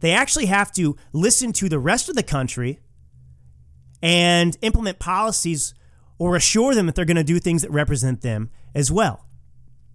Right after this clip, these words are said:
And if you look at the two thousand sixteen election, for example,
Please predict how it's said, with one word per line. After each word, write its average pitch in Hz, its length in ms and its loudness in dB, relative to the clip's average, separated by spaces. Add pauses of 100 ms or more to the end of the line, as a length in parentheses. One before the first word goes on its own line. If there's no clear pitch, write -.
(320)
And 180 140 2
if 196 100 -2
you 175 100 2
look 240 240 2
at - 140 -6
the 160 120 -2
two 208 200 -2
thousand 165 300 0
sixteen 214 420 0
election, 170 340 0
for 147 140 -4
example, 131 500 -4